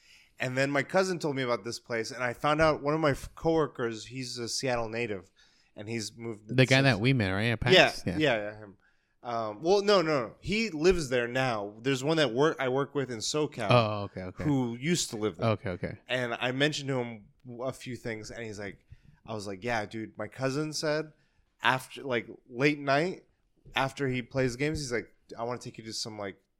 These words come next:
Speaker 1: like, kinda like, you know, um, I would equate it to it's late night, you're going to a Denny's or you're going to a Del Taco, like, that kind of thing. He's like, "We got a place, it's called Dick's." He's like,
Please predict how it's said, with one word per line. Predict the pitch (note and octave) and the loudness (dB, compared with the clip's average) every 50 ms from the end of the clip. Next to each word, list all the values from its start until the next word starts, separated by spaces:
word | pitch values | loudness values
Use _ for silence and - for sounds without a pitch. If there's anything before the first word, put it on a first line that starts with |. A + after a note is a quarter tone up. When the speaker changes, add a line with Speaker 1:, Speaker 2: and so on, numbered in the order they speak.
| _ _ | _ _
Speaker 1:
like, | - A2 G#2 F#2 _ _ _ _ _ _ _ _ _ _ - D#3+ - | -10 -10 -10 -10 _ _ _ _ _ _ _ _ _ _ -20 -20 -6
kinda | - A3 A#3 A#3+ | -2 0 2 2
like, | A#3 G#3+ F#3 E3 | 2 2 0 -2
you | F#3+ | -4
know, | F#3+ G3 G#3 G#3 G3+ E3 - F3 | -2 0 0 0 0 -2 -2 0
um, | D#3 D3 C#3 C3+ C3 B2+ A#2+ A#2+ A#2 A2+ A2 _ _ _ - - | 2 2 2 2 0 -2 -4 -6 -8 -12 -20 _ _ _ -10 -4
I | C#3 D3 | -2 0
would | D#3 E3 | 0 0
equate | E3+ D#3+ - E3+ E3+ E3 | -2 -4 -2 -4 -2 -2
it | E3+ D#3+ D#3+ | -2 -4 -6
to | - D#3+ D3 C#3 C3+ C3 B2+ - _ _ _ _ _ _ _ _ | -8 -6 -6 -6 -6 -6 -8 -10 _ _ _ _ _ _ _ _
it's | - A#2+ - - | -8 -6 -4 -2
late | C3+ C#3 D3 D3 C#3 | 2 4 4 4 6
night, | C3 C#3 C#3 C#3 | 4 2 2 2
you're | C3+ C3 | 0 0
going | A#2 C#3 C3+ B2+ | 0 0 0 2
to | B2+ B2 | 0 -2
a | A#2 | -2
Denny's | A2+ A#2 A#2+ A#2+ B2 B2+ A#2 A#2 | 0 0 -2 -2 -2 -4 -4 -4
or | B2 | -4
you're | A#2+ G#2+ | -4 -4
going | B2 B2 A#2+ | -4 -6 -4
to | A#2+ A#2 | -2 -4
a | A2 | -2
Del | G2 A2+ G#2+ G#2 | -2 -2 -4 -4
Taco, | - A2+ G#2+ G#2+ G#2+ - C3 C3 C#3 D3 - _ _ _ _ | -4 -4 -4 -4 -4 -4 -6 -6 -6 -8 -12 _ _ _ _
like, | A2 F#2+ | -10 -4
that | G#2+ A2 A2 - | -2 -2 -2 -2
kind | - C3 B2+ | -6 -8 -8
of | B2+ B2+ | -8 -8
thing. | D3 D#3+ D#3+ - _ _ _ _ _ _ _ | -10 -10 -10 -14 _ _ _ _ _ _ _
He's | - G#2+ A#2 | -12 -8 -6
like, | A2 F#2 - _ _ _ _ _ _ | -6 -8 -8 _ _ _ _ _ _
"We | A#2+ A#2 | -6 -4
got | B2+ C#3 C3+ | -2 -2 -4
a | |
place, | C3 - D3 D3 D3 C#3+ - | -4 -4 -2 -2 -2 -2 -4
it's | - - - | -10 -12 -16
called | - - A2 G2+ F#2 E2+ | -10 -8 -8 -8 -8 -8
Dick's." | - G#2 F#2+ F2 - - - - - - _ _ _ _ _ _ _ - | -8 -8 -8 -8 -12 -16 -18 -18 -18 -18 _ _ _ _ _ _ _ -18
He's | A2 G2+ | -12 -10
like, | G#2+ G2 F2+ - _ | -8 -10 -10 -12 _